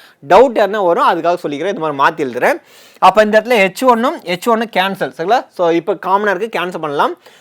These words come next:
அப்ப இங்க இருக்கக்கூடிய டூ வந்து இந்த பக்கம் பார்த்தோன்னா, so, மல்டிபிள் ஆகும். அப்போ four by nine வரும்,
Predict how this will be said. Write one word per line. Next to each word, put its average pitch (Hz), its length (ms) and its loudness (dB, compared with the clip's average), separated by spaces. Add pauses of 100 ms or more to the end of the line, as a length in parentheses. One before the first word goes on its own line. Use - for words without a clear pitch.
(100)
அப்ப 214 260 4
இங்க 226 180 2
இருக்கக்கூடிய 233 520 0
டூ 247 220 0
வந்து 208 220 -2
இந்த 208 180 -2
பக்கம் 196 240 -6
பார்த்தோன்னா, 196 260 -4
so, 170 260 -4
மல்டிபிள் 175 400 -4
ஆகும். 196 340 2 (200)
அப்போ 151 300 -6
four 208 280 2
by 214 340 0 (200)
nine 151 380 -2
வரும், 190 440 -4